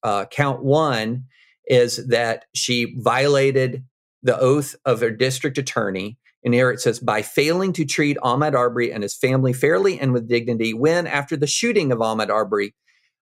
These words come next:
uh, she sought the assistance of this other district attorney after disqualifying her office, recommended D A Barnhill to the Attorney General's office for appointment as the case prosecutor without disclosing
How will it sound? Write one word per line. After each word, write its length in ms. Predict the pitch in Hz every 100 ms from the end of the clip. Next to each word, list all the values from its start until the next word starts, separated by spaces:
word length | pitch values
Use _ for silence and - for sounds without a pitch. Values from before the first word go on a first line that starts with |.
| -
uh, 220 | 117 113
she 240 | - 147 127
sought 320 | - 160 160
the 100 | 185
assistance 640 | 160 143 131 117 117 -
of 160 | - 113
this 180 | 110 -
other 220 | 123 147
district 340 | 135 131 127
attorney 480 | 131 - 120 104 104 117
after 260 | 113 113
disqualifying 760 | 107 117 - 131 139 139 135 131
her 160 | 139 131
office, 400 | 104 - 107 -
recommended 580 | 127 143 165 147 151 139
D 160 | 135 127
A 120 | 123
Barnhill 460 | 117 120 113 110 -
to 80 |
the 100 | 110
Attorney 320 | 104 - 127 117
General's 380 | 120 113 110
office 280 | 113 110 107
for 160 | - 101
appointment 460 | 98 131 101 107
as 100 | 110 -
the 60 |
case 280 | - 123 131
prosecutor 600 | - 113 113 - 104 98
without 400 | 113 123 170 185
disclosing 840 | 196 - 208 226 220 165 147 151